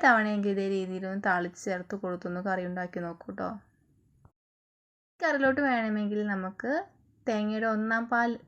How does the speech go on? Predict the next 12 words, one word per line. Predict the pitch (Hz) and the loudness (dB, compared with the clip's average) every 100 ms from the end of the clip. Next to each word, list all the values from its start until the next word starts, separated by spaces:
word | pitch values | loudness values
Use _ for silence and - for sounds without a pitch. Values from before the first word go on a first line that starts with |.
| - | -10
ചേർത്ത് | 208 190 - 208 | -6 -4 -4 -4
കൊടുക്കാവുന്നതാണേ. | 180 180 180 180 185 185 196 285 - _ _ - - _ | -4 -2 -4 -2 -4 -4 -2 -2 -4 _ _ -20 -20 _
അപ്പോൾ | 214 247 | -6 0
കുറച്ചും | 254 247 262 262 | 0 0 0 2
കൂടി | 285 277 | 4 4
ടേസ്റ്റി | 202 190 - 202 | 2 -2 -4 -2
ആയിരിക്കും. | 185 180 180 254 | -2 -4 -6 -6
ഇവിടെ | 240 226 | -4 -2
ഞാൻ | 226 226 | -2 0
ചേർത്ത് | 196 190 208 | -2 -2 -4
കൊടുക്കുന്നില്ല. | 190 180 190 185 170 175 262 - - _ _ _ | -4 -4 -6 -4 -4 -2 -4 -4 -14 _ _ _
ഇവിടെ | 220 | -2